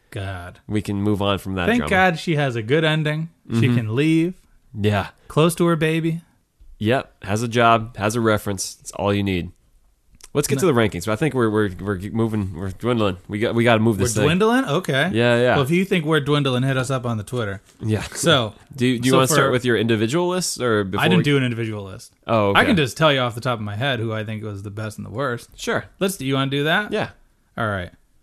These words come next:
Speaker 1: So we're gonna do our individual, who you thought was the best.
Speaker 2: Well, I have my numbers in front of me 'cause I did 'em on my own, and I can tell you right now, Bates was at the top of my, my list for who had the best season.
Speaker 1: The best season is Bates.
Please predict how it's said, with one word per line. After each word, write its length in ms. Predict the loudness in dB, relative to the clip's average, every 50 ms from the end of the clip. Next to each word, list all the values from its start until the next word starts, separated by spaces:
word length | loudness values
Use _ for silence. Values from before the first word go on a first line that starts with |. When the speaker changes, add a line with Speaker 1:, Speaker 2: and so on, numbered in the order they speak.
| _ _ _ _ _ _ _ -20 -20 -12
Speaker 1:
So 120 | -6 -2 0
we're 100 | 2 2
gonna 140 | 2 2 0
do 280 | 0 2 2 2 2
our 220 | 2 0 -2 -2 -2
individual, 840 | 0 0 2 2 0 -2 -2 -2 -2 -2 -4 -6 -8 -8 -10 -8 -4
who 140 | -2 -2 -2
you 200 | -2 -2 -4 -4
thought 320 | -4 -4 -4 -2 -2 -4 -4
was 160 | -8 -8 -8
the 120 | -10 -10
best. 480 | -10 -8 -8 -8 -8 -8 -10 -14 -18 -20 _ _ _
Speaker 2:
Well, 100 | -4 0
I 140 | 2 2 4
have 120 | 4 4 4
my 80 | 4 4
numbers 260 | 4 4 2 0 -2
in 80 | -4 -4
front 200 | -2 0 0 0
of 40 | 0
me 80 | -2
'cause 160 | -4 -4 -4
I 80 | -4 -2
did 160 | -2 -2 -2
'em 220 | -2 -4 -6 -8 -8
on 120 | -6 -4 -2
my 100 | 0 0
own, 300 | 0 0 -2 -4 -6 -6 -4
and 100 | -2 -2
I 60 | -2
can 120 | -2 -4 -2
tell 140 | 0 2
you 80 | 2 2
right 160 | 2 2 2
now, 260 | 2 0 0 0 -2
Bates 460 | -4 -10 -10 -6 -2 0 0 0 -2 -2
was 100 | -4 -4
at 120 | -4 -4
the 40 | -4
top 200 | -4 -2 -2 -2
of 60 | -4 -6
my, 160 | -6 -6 -6 -8 -10 -18 _ -20 -12 -8
my 120 | -6 -4
list 280 | -2 -2 -2 -4 -6 -6
for 180 | -6 -6 -4
who 60 | -2 -2
had 140 | -2 -2
the 40 | -2
best 280 | -2 -2 -2 -2 -2 -2
season. 320 | -2 -2 -2 -4 -6 -8 -10 -16 -20 -20 -20 _ _ _ _ _ _ _ _ _ _ _ _ _ _ _ _ -10
Speaker 1:
The 100 | -10 -8
best 380 | -6 -4 -4 -4 -4 -6 -8
season 360 | -8 -4 -4 -2 -2 -2 -2 -4
is 120 | -4 -6
Bates. 520 | -6 -8 -8 -8 -8 -10 -12 -14 -16 -16